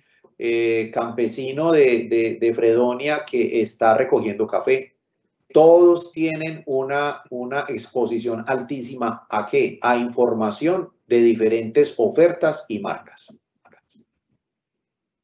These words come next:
Cuando Dios quiere hacer una maravilla, empieza con una dificultad. Si quiere hacer algo increíble, empiece con algo imposible.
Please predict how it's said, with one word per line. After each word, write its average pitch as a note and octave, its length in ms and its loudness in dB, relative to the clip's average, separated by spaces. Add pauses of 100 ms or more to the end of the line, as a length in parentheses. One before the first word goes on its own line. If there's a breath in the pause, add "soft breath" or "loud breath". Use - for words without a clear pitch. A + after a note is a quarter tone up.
(680)
Cuando D#3+ 360 2
Dios F3+ 240 6
quiere G#3+ 220 4
hacer G#3 260 4
una G#3 200 -2
maravilla, D#3+ 640 0
empieza C#3 480 -6
con C3 180 -4
una C3 200 -6
dificultad. A#2 680 -4 (540)
Si - 300 -12
quiere D3 240 2
hacer F3 240 4
algo E3+ 240 4
increíble, D#3 640 2
empiece A#2 480 -2
con G#2+ 220 -6
algo G#2 200 -2
imposible. G2+ 600 -8